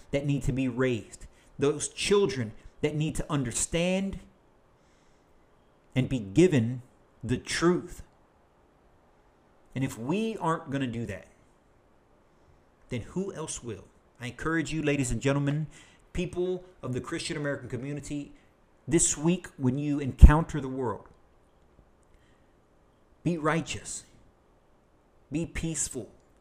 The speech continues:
and be joyful. Let the world see that you are a child of God. Let the world see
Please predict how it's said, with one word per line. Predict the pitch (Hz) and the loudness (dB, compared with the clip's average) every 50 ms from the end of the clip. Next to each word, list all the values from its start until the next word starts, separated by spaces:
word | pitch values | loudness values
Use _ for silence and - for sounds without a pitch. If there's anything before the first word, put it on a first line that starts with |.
| - | -10
and | - 139 131 | -8 -8 -6
be | 147 170 156 | -6 -6 -6
joyful. | 123 101 110 131 143 160 180 170 - - 123 101 113 - _ _ _ _ _ _ _ - _ _ _ _ _ _ _ _ _ _ _ _ - | -8 -8 -8 -6 -4 -2 -2 -4 -4 -8 -12 -14 -14 -16 _ _ _ _ _ _ _ -20 _ _ _ _ _ _ _ _ _ _ _ _ -8
Let | 127 151 165 - - | -6 -6 -6 -4 -4
the | 190 | -4
world | 180 175 175 175 175 180 175 - | -2 -2 0 0 0 -2 -2 -4
see | - - - - 180 160 123 117 120 123 - - _ _ _ _ - | -4 -6 -4 -4 -4 -4 -4 -4 -6 -10 -14 -20 _ _ _ _ -8
that | 135 143 143 147 | -8 -8 -8 -8
you | 135 120 131 165 190 180 143 123 131 135 | -10 -6 -4 -2 0 0 -2 -2 -2 0
are | 143 127 127 | 0 0 2
a | 135 | 0
child | 131 - - 123 127 127 127 120 | -2 -2 -4 -4 -2 -2 -4 -6
of | 117 - - | -8 -12 -10
God. | - 110 98 90 87 - - - _ _ _ - - - - _ _ _ _ _ - | -10 -10 -10 -10 -14 -18 -20 -20 _ _ _ -20 -20 -20 -20 _ _ _ _ _ -6
Let | - 156 151 - | -6 -4 -2 -2
the | 180 | -4
world | 160 160 170 170 165 156 - | -2 -2 -4 -4 -4 -4 -4
see | - - - - 185 180 143 113 98 - | -4 -4 -4 -4 -4 -6 -6 -8 -10 -14